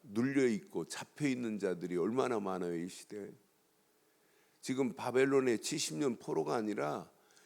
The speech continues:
영원한 포로로 끌려가서 지옥 가는 영혼들이 지금 이 순간도 얼마나 많아요. 지옥으로 끌려가는 영혼들이 더 많아요. 진짜 우리 인생에 이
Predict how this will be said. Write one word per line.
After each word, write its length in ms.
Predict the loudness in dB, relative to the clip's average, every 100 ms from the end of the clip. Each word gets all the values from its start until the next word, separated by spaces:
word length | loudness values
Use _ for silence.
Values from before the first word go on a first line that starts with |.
| -8 -2
영원한 800 | 0 0 2 10 12 12 8 0
포로로 400 | 0 2 2 0
끌려가서 560 | 2 4 4 0 -2
지옥 320 | 2 2 2
가는 300 | 2 4 4
영혼들이 560 | 4 4 2 0 -2 -2
지금 360 | -2 0 0 -2
이 40 |
순간도 500 | -2 -2 -2 0 0
얼마나 360 | 2 2 0 -2
많아요. 480 | -4 -4 -6 -8 -14 _ _ _ _ _ _ _ _ _ -4
지옥으로 460 | 2 4 4 4
끌려가는 520 | 2 2 4 4 4
영혼들이 440 | 4 4 2 -2 -4
더 120 | -4
많아요. 760 | -4 -4 -4 -6 -8 -12 -14 -18 -20 -20 _ _ _ _ _ _ _ _ _ _ _ -2
진짜 460 | 2 2 4 6
우리 300 | 6 6 4
인생에 840 | 2 2 0 2 2 2 0 -2 -8 _ _ _ _ _
이 100 | -6